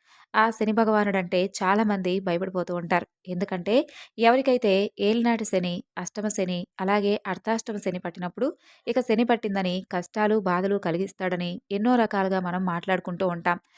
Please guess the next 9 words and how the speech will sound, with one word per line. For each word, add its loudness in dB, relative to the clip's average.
అలాగే 4
విపరీతంగా 0
భయపడిపోతూ -2
ఉంటాం. -2
కానీ 4
శని -2
భగవానుడు 2
సూర్యుడు 0
పుత్రుడు, -4